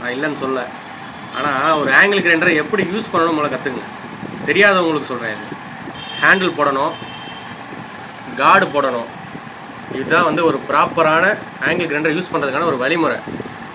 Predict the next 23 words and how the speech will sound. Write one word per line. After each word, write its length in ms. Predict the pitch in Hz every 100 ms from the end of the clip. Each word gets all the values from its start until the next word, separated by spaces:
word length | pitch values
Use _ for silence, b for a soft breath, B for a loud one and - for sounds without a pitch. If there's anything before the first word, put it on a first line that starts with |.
| 127
அப்புறம் 220 | 160 180 151
நம்ம 180 | 170 202
சேஃப்டிக்காக 640 | 196 185 185 151 147 147 131 120
ரெண்டு 200 | 135 135
கிளவுஸ் 300 | 127 180 175 - - - -
ரெண்டு 140 | 131 135
கையில 180 | 147 143
போட்டுக்கணும். 400 | 131 123 117 113 - - - - - -
இது 100 | 147
வந்து 180 | 147 160 160
ஒரு 80 | -
சேஃப்டி 260 | - 180 339 339
கிளாஸ், 240 | 339 339 330 330 330 339 - - - -
இதை 120 | 147 165
யூஸ் 180 | 180 180
பண்ணணும். 280 | 151 120 - - - -
இதை 120 | - 151
நான் 120 | 147
இப்ப 100 | 123 -
போடுறேன். 320 | 143 160 - 320 339 - - - - - - - 50 - - - - - - - - - - - - 117
ஓகேங்களா? 360 | 110 139 131 143 117 - - - - - - - - - - - - - 156
இது 100 | 196 180
வந்து 240 | 180 190